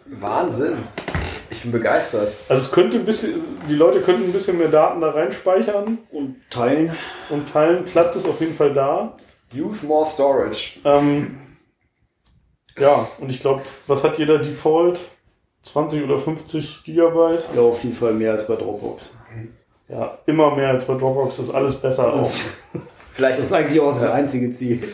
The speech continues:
Speaker 1: <laughs> Was auch noch ganz spannend ist bei diesem, äh, bei diesem Standort und bei diesen beiden Diensten, da gibt es ja auch, äh, manchmal überraschende Herausforderungen, mit denen man gar nicht so rechnen, rechnen würde, wenn man so einen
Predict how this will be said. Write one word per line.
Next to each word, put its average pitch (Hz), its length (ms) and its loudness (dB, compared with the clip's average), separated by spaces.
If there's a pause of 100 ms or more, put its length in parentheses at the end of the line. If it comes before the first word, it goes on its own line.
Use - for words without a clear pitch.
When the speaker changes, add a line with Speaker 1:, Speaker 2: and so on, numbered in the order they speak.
(320)
Speaker 1:
<laughs> 180 400 -2
Was 139 260 -2
auch 175 60 2
noch 196 100 2
ganz 196 180 2
spannend 196 280 0
ist 170 100 -8
bei 175 80 2
diesem, 160 280 0 (340)
äh, 143 120 0
bei 135 100 0
diesem 131 200 -2
Standort 139 800 0 (920)
und 131 80 -8
bei 131 80 2
diesen 127 180 -6
beiden 117 240 -2
Diensten, 131 640 -8 (1400)
da 131 80 -2
gibt 147 160 2
es - 120 -2
ja 147 140 4
auch, 147 220 4
äh, 135 100 4
manchmal 160 640 0
überraschende 175 540 2
Herausforderungen, 135 760 0
mit 131 100 0
denen 139 120 0
man 131 120 -2
gar 131 120 2
nicht - 120 -2
so 120 80 0
rechnen, 151 360 0
rechnen 139 400 -2
würde, 120 220 0
wenn 120 80 -4
man 123 120 -4
so 120 80 -2
einen 120 420 -4